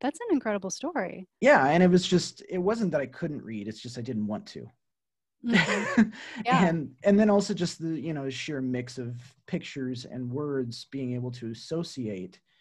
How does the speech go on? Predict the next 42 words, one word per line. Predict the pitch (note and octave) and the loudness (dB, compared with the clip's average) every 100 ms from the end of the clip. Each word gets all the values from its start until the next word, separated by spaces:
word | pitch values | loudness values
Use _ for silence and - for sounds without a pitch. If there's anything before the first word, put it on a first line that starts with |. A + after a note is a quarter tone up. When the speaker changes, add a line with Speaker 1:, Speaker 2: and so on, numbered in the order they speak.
| _ _ _ - | _ _ _ -10
Speaker 2:
and | A#2+ A2+ | -6 -4
get | D3+ D#3 | -6 -4
those | C#3+ B2 | -4 -4
associations | A#2 A#2 - G#2+ G2+ - G#2 A2 | -6 -6 -6 -6 -8 -8 -8 -6
and | G#2 | -8
things, | G#2 G2+ G2 G2+ | -6 -6 -6 -6
you | A2 | -6
know, | A2 | -4
and | G#2 G#2+ - - - - - | -6 -10 -18 -20 -20 -20 -16
I, | F#2+ D2 | -12 -4
you | F#3 | 2
know, | F#3 | 4
I've | D#3 D3 | 6 4
learned | C#3 | 0
all | C3+ | -2
sorts | B2+ A2+ | -4 -8
of | A2 | -6
other | G#2+ A2 | -6 -6
things, | A2 A2+ A2 - | -6 -4 -4 -4
you | A2+ | -6
know, | |
I've | G2 G#2 - | -6 -8 -10
picked | - C3+ | -10 -6
up | A#2+ A#2+ | -6 -4
little | A#2+ | -6
bits | A2+ G#2 | -6 -8
of | A2+ | -12
French | - C3+ B2 A#2+ G#2+ | -8 -6 -4 -4 -4
and | A2 | -4
German | A2+ A#2+ A#2+ A#2 A2+ | -4 -6 -6 -6 -6
and | G#2+ | -6
things | A#2+ A#2 | -6 -6
like | G#2+ G#2+ | -6 -6
that, | A#2+ A2+ | -4 -4
just | A2+ A2+ - _ | -6 -12 -14 _
as | A2+ A2+ - _ _ - | -10 -10 -10 _ _ -14
stupidly | - B2 A#2 A2+ | -10 -8 -8 -8
from, | - G#2+ | -6 -6
like, | G#2+ | -4
X-Men | A2+ - F2+ | -6 -6 -8
comics, | F2+ E2 C2+ - - | -8 -10 -12 -16 -16
because | G#2 E2+ D#2 D2+ - | -14 -12 -14 -14 -18